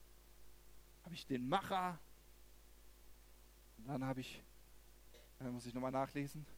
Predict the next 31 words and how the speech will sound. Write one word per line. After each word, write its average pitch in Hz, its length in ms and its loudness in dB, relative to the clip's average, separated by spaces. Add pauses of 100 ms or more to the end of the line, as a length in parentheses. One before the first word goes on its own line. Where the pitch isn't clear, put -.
(120)
<laughs> 719 840 -2
den 160 120 12
Behutsamen. 165 580 8 (460)
Also 131 200 4
ist - 160 6
auch 131 80 8
nicht 131 160 2
so 127 100 4
meins. 101 480 2 (280)
<laughs> 151 120 8 (480)
Aber 214 380 10 (1080)
total 175 400 6
individuell. 170 760 6 (500)
Ja? 160 220 8 (520)
Dann 147 120 6
gibt's 190 180 6
noch 185 140 8
den 160 160 6
Klebstoff. - 760 8 (320)
So 131 80 4
hab 127 80 8
ich 127 100 0
den 123 120 2
genannt. 117 300 2 (100)
Den 147 120 4
Klebstoff. - 600 10 (680)
Ja? 160 240 10 (460)
Das 233 200 10
sind 214 240 8
die 220 160 10
Leute, 185 600 10